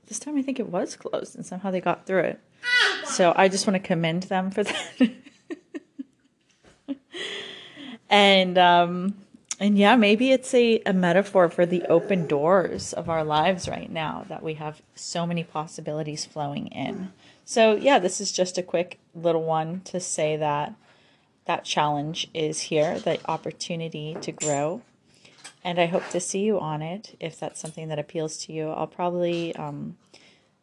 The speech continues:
if I remember, remove this podcast later after it's already going. But even if you get this, like, a day or two in, very likely you can still join the challenge.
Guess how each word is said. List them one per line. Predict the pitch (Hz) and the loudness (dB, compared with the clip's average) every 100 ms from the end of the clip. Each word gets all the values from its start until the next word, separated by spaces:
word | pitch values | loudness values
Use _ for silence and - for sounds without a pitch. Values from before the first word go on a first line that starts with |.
| _ | _
if | 160 | -8
I | 151 | -4
remember, | 135 143 139 139 | -4 -4 -4 -2
remove | 156 165 165 | -2 0 0
this | 151 156 | 0 -4
podcast | - 151 151 151 151 | -2 -2 -2 -6 -4
later | 156 151 143 156 - | -2 0 0 -4 -6
after | 147 143 - 156 143 - | -8 -8 -4 -2 -2 -4
it's | 165 160 | -10 -6
already | 147 151 143 156 - 170 | -4 -4 -4 -8 -10 -2
going. | 175 165 151 151 175 - | 0 2 -2 -8 -12 -8
But | 165 151 - - - - | -4 -4 -6 -12 -20 -8
even | 208 214 | -2 0
if | 240 | 2
you | 247 | 0
get | 208 190 | 0 0
this, | 185 180 - | 0 -4 -4
like, | 151 - | -6 -8
a | 156 | -4
day | 160 151 | 2 2
or | 143 | 2
two | - 160 151 | -2 -4 -4
in, | 147 143 - _ - - _ - | -4 -6 -12 _ -20 -20 _ 2
very | 175 | 4
likely | 160 151 160 | 6 2 -2
you | 151 | -6
can | 160 | -6
still | - 156 | -6 -6
join | 151 147 143 | -4 -4 -4
the | 139 135 - - - _ | -6 -8 -12 -20 -20 _
challenge. | 254 233 220 220 220 | 4 6 8 4 0